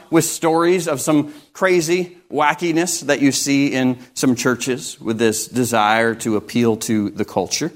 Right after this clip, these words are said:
But we don't mix the unholy, the irreverent things of the world into our worship service. Why? Because we don't want to detract from God's holiness. Uh, we cannot worship God in irreverence or flippancy. God is holy, and he is majestic,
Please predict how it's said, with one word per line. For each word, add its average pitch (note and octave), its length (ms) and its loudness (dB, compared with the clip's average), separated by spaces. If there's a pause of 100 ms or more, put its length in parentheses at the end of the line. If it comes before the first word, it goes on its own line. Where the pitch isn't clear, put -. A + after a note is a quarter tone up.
(420)
But E3+ 100 0
we A3 100 0
don't A#3+ 360 2
mix E3 280 4
the C#3+ 140 -4
unholy, C#3+ 560 2
the B2+ 240 -2
irreverent C3 540 4
things C3 240 2
of A#2 80 -4
the A2+ 60 0
world C3+ 360 2
into A#2+ 240 -2
our C#3+ 140 2
worship G#3 340 -2
service. - 480 -4 (520)
Why? F3 120 4
Because F3+ 220 0
we G3 60 2
don't G3 140 0
want G3 120 0
to F3+ 60 -4
detract E3 420 2
from D#3+ 140 -8
God's C#3 220 2
holiness. - 640 -4 (280)
Uh, C3+ 160 -2
we D#3 140 4
cannot F3+ 340 0
worship E3+ 360 2
God D3 340 2
in C#3+ 220 0
irreverence C3 640 0
or B2 200 2
flippancy. - 760 -4 (500)
God A2 160 4
is G2+ 80 -6
holy, C#3+ 480 0
and A2+ 140 0
he A2+ 160 2
is F#2 120 0
majestic, B2+ 760 0